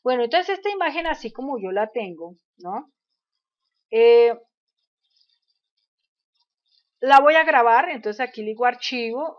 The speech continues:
eh, voy a decirle acá exportar, va a ese tamaño, entonces ya esta es mi imagen oficial, entonces me voy a llamar la logo E F, logo E F, así la voy a llamar,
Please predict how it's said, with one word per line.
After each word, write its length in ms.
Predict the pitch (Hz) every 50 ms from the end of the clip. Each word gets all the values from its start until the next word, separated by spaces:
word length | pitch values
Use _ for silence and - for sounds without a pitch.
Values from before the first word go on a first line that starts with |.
| -
eh, 460 | 208 196 196 196 196 196 190 190 190 190
voy 200 | 185 202 202 214
a 40 | 226
decirle 380 | 240 226 - 208 196 196 208
acá 200 | 220 226 226 220
exportar, 720 | 214 220 _ - 226 226 226 - 220 202 185 202 247 277 _ _ _ _ _ _ _ _ _ 196
va 280 | 190 185 190 190 196
a 80 | 208 214
ese 200 | 214 220 - -
tamaño, 440 | - 226 226 240 226 202 196 208 233
entonces 240 | 240 - 208 190 190
ya 120 | 226 208
esta 220 | 208 208 208 - 220
es 100 | 220 233
mi 100 | 233 233
imagen 360 | 226 226 220 233 247 240 240
oficial, 540 | 226 226 - 175 - - 202 185 185 196 - - - - - _ _
entonces 220 | - 240 247 247
me 120 | 262 247
voy 120 | 214 208 214 233
a 40 |
llamar 380 | 247 247 226 208 190 196 196 196
la 220 | 214 226 226 226 226
logo 680 | 240 233 240 269 277 269 240 - 226 269 349 349 _ _ _ _ _ _ _ _ _ _ _ _ _ _ _ _ _ _ _ _ _ _ -
E 280 | - 226 233 240 233 233 _ -
F, 340 | 220 208 208 - 165 147 _ _ _ _ _ _ _ - -
logo 540 | 214 214 226 247 254 262 - 202 202 190 - -
E 180 | 208 214 214 - -
F, 280 | 180 160 _ - 156
así 220 | 165 160 - 208 196
la 80 | 202
voy 160 | 202 202 196
a 60 | 202 202
llamar, 300 | 196 170 160 156 151